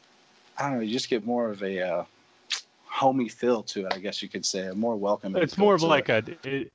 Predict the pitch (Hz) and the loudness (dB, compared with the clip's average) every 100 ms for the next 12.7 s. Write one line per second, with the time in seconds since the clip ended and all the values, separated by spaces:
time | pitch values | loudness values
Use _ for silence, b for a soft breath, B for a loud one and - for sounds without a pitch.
0 | 160 131 170 165 151 170 147 123 101 - | -8 -4 -4 0 2 2 2 -2 -4 -4
1 | 165 147 113 - 104 92 90 - - - | -2 -2 -2 -4 -4 -4 -8 -12 -18 -20
2 | - - - 110 92 - _ - 110 104 | -20 -4 0 0 0 -8 _ -4 -2 0
3 | 104 104 110 113 - 117 101 - 120 117 | -2 -2 -4 -2 0 0 -2 -2 -4 0
4 | 117 117 104 101 98 B B B 120 95 | 0 0 0 -2 -4 B B B -6 0
5 | 123 127 101 - 107 87 87 - 107 98 | 0 2 -2 -2 -4 -4 -8 -6 -2 -2
6 | 92 120 123 120 120 226 160 170 165 127 | 0 2 2 2 4 4 6 4 4 4
7 | 127 - 127 98 90 104 104 80 95 127 | 2 4 2 2 -4 -4 -2 -4 -4 -2
8 | 127 82 78 214 107 - 127 170 139 113 | -2 -4 -6 -2 -2 -4 -6 -4 -4 -6
9 | 104 156 160 170 170 175 170 185 185 220 | -2 0 0 0 0 0 -2 -2 -4 -8
10 | 226 269 254 156 - 165 143 131 - _ | -4 -2 -2 -6 -4 -2 0 -4 -8 _
11 | B B B B _ - - 175 165 160 | B B B B _ -16 2 4 4 2
12 | 151 - - 139 117 104 | 0 -4 -4 0 2 0